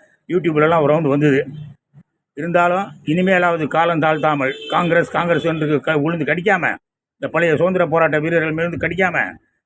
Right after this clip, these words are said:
so, நம்ம நரேந்திர மோடி, so, பிரியங்காவையும் ராகு-, ராகுலையும் பார்த்து,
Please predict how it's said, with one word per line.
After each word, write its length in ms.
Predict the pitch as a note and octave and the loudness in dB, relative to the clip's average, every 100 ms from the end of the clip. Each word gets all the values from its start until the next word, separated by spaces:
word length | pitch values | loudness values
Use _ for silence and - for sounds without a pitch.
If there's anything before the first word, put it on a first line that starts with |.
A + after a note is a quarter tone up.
| _ | _
so, 300 | - F#3 E3 C3 _ _ _ - | -4 -2 -2 -6 _ _ _ -10
நம்ம 400 | D3 C#3+ C#3+ C#3 B2+ A#2+ A2+ A#2+ | -4 0 0 0 0 -2 -4 -6
நரேந்திர 640 | C3 - D3 F3+ F#3 E3+ | -8 -4 2 2 4 2
மோடி, 340 | D#3 F3 G#3 | 2 2 0
so, 120 | - E3 D3 C3+ - - - - | 0 0 2 -2 -10 -16 -12 -4
பிரியங்காவையும் 640 | F3+ F#3 E3+ E3 F3 D#3+ | 0 2 2 2 2 2
ராகு-, 240 | D#3 D#3+ | 2 2
ராகுலையும் 380 | D#3+ D#3+ E3+ D#3+ | 2 2 0 -2
பார்த்து, 420 | C#3+ C#3+ F#3 A3+ | 0 0 -2 -6